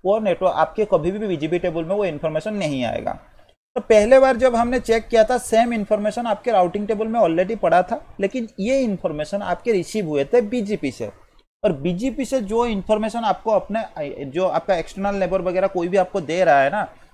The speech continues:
वो already आपके बीजीपी टेबल में पड़ा है, और उसी को वो इन्फॉर्मेशन आपके बीजीपी टेबल में आ रहा है, फिर उसके बाद आपके राउटिंग टेबल में जा रहा है। आप थोड़ा फ्लो समझने की कोशिश करो। यहाँ पे देखो क्या होता है, ये आपका एक नेबर था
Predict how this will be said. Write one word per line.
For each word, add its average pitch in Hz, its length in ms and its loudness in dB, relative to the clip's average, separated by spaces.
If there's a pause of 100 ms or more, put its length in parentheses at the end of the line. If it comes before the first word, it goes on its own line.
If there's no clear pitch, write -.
(120)
वो 226 140 2
already 202 240 0
आपके 226 220 0
बीजीपी 202 320 -4
टेबल 226 240 -2
में 233 140 -4
पड़ा 220 260 2
है, 131 180 -6 (400)
और 233 220 -4
उसी 262 340 -4
को 220 220 2 (340)
वो 226 160 2
इन्फॉर्मेशन 240 520 -2
आपके 226 220 -2
बीजीपी 208 340 -4
टेबल 240 360 0
में 254 100 0
आ 240 120 2
रहा 247 120 4
है, 247 60 0
फिर 247 220 -2
उसके 220 280 -2
बाद 214 120 2
आपके 240 220 0
राउटिंग 185 340 2
टेबल 143 180 -2
में 139 160 -2
जा 135 120 6
रहा 147 120 2
है। 165 80 0
आप - 120 -8
थोड़ा 202 140 4
फ्लो 196 220 4
समझने 180 340 -2
की 175 60 -10
कोशिश 151 300 -6
करो। - 300 2 (1160)
यहाँ 190 140 4
पे 233 80 0
देखो 208 220 0
क्या 196 160 2
होता 147 260 4
है, 147 180 6 (1600)
ये 190 100 0
आपका 214 280 4
एक 220 120 0
नेबर 156 280 0
था 113 240 -10